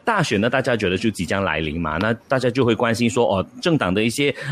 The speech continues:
呃，排名布阵是怎么样啊？包括这个卫生部长凯里哈，因为呢，他刚刚宣布了他不再上阵这个已经服务了十五年之久的 Rembau 的国会议席，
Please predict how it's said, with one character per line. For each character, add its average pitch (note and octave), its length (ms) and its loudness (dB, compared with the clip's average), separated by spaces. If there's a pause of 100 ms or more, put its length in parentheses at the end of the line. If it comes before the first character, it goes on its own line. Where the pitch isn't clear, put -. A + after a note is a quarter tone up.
呃， F#2+ 120 0
排 A2 140 0
名 D3+ 120 0
布 D#3+ 80 0
阵 D#3+ 140 -2
是 C#3+ 80 -4
怎 A2 160 -2
么 F#2+ 80 2
样 D3 260 2
啊？ B2+ 300 2
包 G3 160 0
括 G3+ 220 2
这 D3+ 180 0
个 C3+ 180 2
卫 C3 140 4
生 C3 140 0
部 B2 120 0
长 D2+ 200 -4
凯 - 260 -2
里 G2 220 0
哈， F#2 180 0
因 D3+ 100 2
为 D#3+ 120 2
呢， C3+ 160 2
他 D3 120 -2
刚 C3+ 140 0
刚 C3+ 180 0
宣 B2+ 220 0
布 A#2 160 2
了 G2 100 4
他 C3 220 0 (160)
不 A2+ 140 2
再 D#3 180 2
上 C#3 380 0
阵 C3 180 2
这 A#2+ 140 0
个 A2 100 2
已 F2+ 40 2
经 A2 120 0
服 F#2+ 160 -2
务 G#2+ 80 4
了 G2 140 2
十 - 180 -2
五 C3 100 4
年 F#2+ 160 2
之 D#3+ 160 0
久 A2+ 160 0
的 F#2 140 2
Rembau G2+ 400 2
的 F#2 100 0
国 G2 280 2
会 D#3 320 0
议 F3+ 180 2
席， G#2+ 280 0